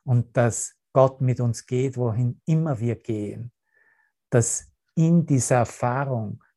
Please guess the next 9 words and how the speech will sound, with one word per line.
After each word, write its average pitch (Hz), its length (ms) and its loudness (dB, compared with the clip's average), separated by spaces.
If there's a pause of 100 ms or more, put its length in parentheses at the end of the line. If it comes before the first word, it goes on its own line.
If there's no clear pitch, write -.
wir 123 580 4 (120)
erkennen, 127 880 -2 (420)
dass 120 200 0
es - 220 -8
tatsächlich 120 1000 -2 (340)
nur 127 520 6
eine 139 340 4
Stimme 123 560 -2
ist, - 340 -14